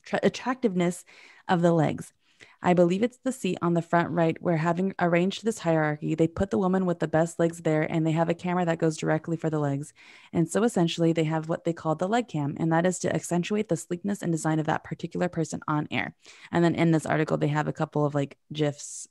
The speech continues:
or gifs, depending on how you pronounce it, um, of, of, um, clips of basically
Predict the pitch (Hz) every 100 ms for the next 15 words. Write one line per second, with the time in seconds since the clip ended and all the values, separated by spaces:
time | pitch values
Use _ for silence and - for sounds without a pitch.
0 | - 175 165 156 185 - - 226 226 196
1 | 175 185 175 165 170 156 151 196 - -
2 | - - 190 185 185 180 - 175 - _
3 | _ _ _ - - 180 165 156 151 _
4 | _ _ _ _ _ _ _ _ - 170
5 | 160 156 151 165 165 156 151 156 - 175
6 | - 151 143 151 151 151 147 147